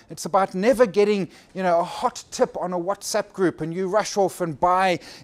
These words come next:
N X and the thing quadruples in price and you make a fortune. That happens in the movies and only in the movies. And in fact, in the good movies like Margin Call, it happens the other way and they all lose their money.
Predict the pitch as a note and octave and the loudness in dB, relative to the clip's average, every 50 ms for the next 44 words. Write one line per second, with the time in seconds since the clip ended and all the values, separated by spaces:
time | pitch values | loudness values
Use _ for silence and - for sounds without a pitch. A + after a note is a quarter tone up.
0 | - - A3+ A#3 A3 G#3 E3 - - - - - F3 D#3+ D#3 E3 - - G#3 G3+ | -10 -6 -4 -4 -2 -4 -4 -6 -10 -14 -12 -10 -10 -10 -10 -12 -10 -10 -10 -10
1 | F#3+ E3 - - G#3 F#3 C#3+ C3+ G3+ G#3+ - - F#3 F#3 F3 D#3 F3+ F3 - - | -10 -10 -6 -4 -4 -4 -4 -4 -6 -6 -4 -2 -4 -2 -2 -4 -8 -12 -6 -2
2 | - G#3+ F#3+ G3+ - - - E3+ D#3+ F#3 F3+ F3+ F#3 F3+ - F#3 D#3+ - - G3 | 0 0 0 0 -4 -6 -8 -8 -6 -6 -6 -6 -6 -6 -8 -10 -8 -4 -2 -2
3 | F#3 F#3+ - - - - - - - _ _ - - - - - _ _ _ - | -2 -4 -6 -10 -10 -10 -12 -20 -20 _ _ -12 -10 -10 -10 -12 _ _ _ -14
4 | - - F#3 - F#3+ G3 F#3 - F3+ F3 E3 F3+ F3 F3 E3 E3 F3 F3+ E3 C3 | -12 -12 -10 -10 -8 -10 -8 -8 -8 -6 -2 -2 -2 -2 -2 -4 -4 -4 -6 -6
5 | A#2 G2+ E2+ - - - - - - D3 - - - - - - - - - - | -10 -14 -16 -16 -16 -16 -16 -18 -20 -20 -20 -20 -20 -20 -20 -20 -20 -20 -20 -20
6 | _ _ _ _ _ _ - E3+ F3 - - - D#3+ F#3+ G3+ F#3+ F#3 E3+ D#3+ D#3 | _ _ _ _ _ _ -8 -6 -6 -8 -8 -4 -2 -2 0 0 -2 -2 -4 -4
7 | D3+ C#3 C3+ C3 A#2+ A2+ A2 G2+ F#2 D#2+ - - _ - - _ _ _ _ _ | -6 -6 -8 -10 -10 -12 -12 -14 -16 -20 -20 -20 _ -20 -20 _ _ _ _ _
8 | _ _ _ _ _ _ _ _ _ _ _ _ _ _ _ _ _ _ _ _ | _ _ _ _ _ _ _ _ _ _ _ _ _ _ _ _ _ _ _ _
9 | _ _ _ - C#3+ D#3+ F3 E3+ - - G3+ G3 - G3+ F#3 F3 E3 C3 D3 G#3 | _ _ _ -12 -10 -8 -8 -4 0 0 0 0 0 -2 -2 -2 -2 0 0 0
10 | F3+ G3 F#3+ F#3+ F3+ F3+ F#3+ - - E3+ D#3+ D#3 - D#3+ E3 F#3 F#3 F#3+ F3+ F3+ | 2 2 0 -2 -2 -2 -4 -2 0 -2 -2 0 0 2 2 2 2 0 -6 -12
11 | E3+ - F#3 F3+ F#3+ F3+ F3 C#3 C#3+ F3+ - - F#3+ F3+ - - F3 - - E3+ | -6 -2 0 0 0 -2 -4 -8 -10 -10 -8 -8 -10 -10 -10 -12 -10 -8 -6 -2
12 | E3 E3+ D#3 C#3 C#3 C3+ C3 C3+ D3 D#3 E3+ F3 E3+ D#3 D#3+ E3+ E3+ E3+ C#3+ A2+ | 2 2 2 4 4 2 0 0 0 0 2 2 2 0 0 0 -2 -4 -6 -8
13 | - C#3 A#2 G2 F#2 E2+ D#2+ D2+ D2+ | -8 -8 -8 -8 -10 -14 -16 -18 -20